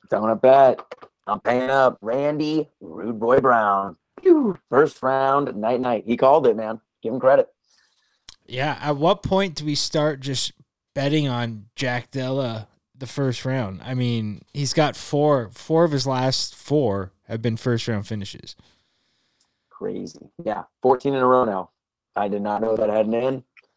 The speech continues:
Speaker 1: but this dude is looking like a problem.
Speaker 2: Yeah.
Speaker 1: And just rolled through Randy Brown.
Speaker 2: Um,
Speaker 1: Easy.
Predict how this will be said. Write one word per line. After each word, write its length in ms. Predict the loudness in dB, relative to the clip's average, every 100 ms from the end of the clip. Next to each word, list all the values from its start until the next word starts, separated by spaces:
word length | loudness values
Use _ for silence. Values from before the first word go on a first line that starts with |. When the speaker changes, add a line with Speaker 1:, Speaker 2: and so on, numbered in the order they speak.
| _ _
Speaker 1:
but 420 | -2 0 -2 -6 _ _ _ -6
this 220 | -2 -2
dude 380 | 4 4 4 2
is 380 | 2 4 2 0
looking 200 | -2 0
like 120 | 0
a 40 | 2
problem. 480 | 4 4 4 0 -4 _ _ -6
Speaker 2:
Yeah. 200 | -4 -4
Speaker 1:
And 120 | -6
just 160 | -6
rolled 340 | -2 2 2 4
through 120 | 4
Randy 260 | 4 2 0
Brown. 280 | -2 -6 -14 _ _ _ _ _ _ _ _ 0
Speaker 2:
Um, 500 | 4 6 4 2
Speaker 1:
Easy. 120 | -4